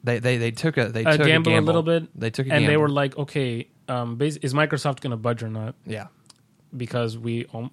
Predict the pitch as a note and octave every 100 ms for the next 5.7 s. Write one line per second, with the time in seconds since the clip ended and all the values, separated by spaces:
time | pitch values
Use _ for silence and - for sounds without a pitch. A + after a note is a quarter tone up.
0 | - A#2 A#2+ A#2+ A#2 B2 C3+ C3 C#3 C3+
1 | D3 - B2 B2+ - _ _ _ - A#2
2 | A#2+ A#2 A#2 B2+ B2+ A#2+ A#2 A#2 A#2 -
3 | _ _ _ _ _ _ _ B2 A#2 A#2
4 | A#2 A#2+ A#2 A2+ - - A#2+ A#2+ A#2 A#2
5 | A#2 G#2 G#2+ - A2+ A2